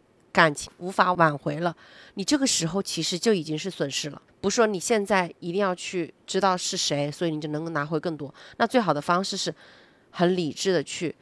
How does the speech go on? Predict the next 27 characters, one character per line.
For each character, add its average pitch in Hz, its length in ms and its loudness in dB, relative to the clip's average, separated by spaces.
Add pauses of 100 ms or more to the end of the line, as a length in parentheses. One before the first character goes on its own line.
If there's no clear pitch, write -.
(120)
交 185 220 8
给 151 180 -2
专 196 300 2
业 208 80 0
的 156 100 -2
人 139 160 -4
来 147 100 -2
做 185 160 -4
这 185 140 0
一 170 80 2
段 170 160 0
的 156 80 -4
事 175 180 -6
情， 147 200 -10
帮 180 180 0
你 165 80 -4
去 - 280 -8 (140)
取 - 200 -10
证， 156 180 -4 (200)
帮 208 160 6
你 180 100 0
从 160 180 -10
司 320 340 -2
法 196 120 0
的 160 80 -4
角 131 160 -6
度 - 140 -12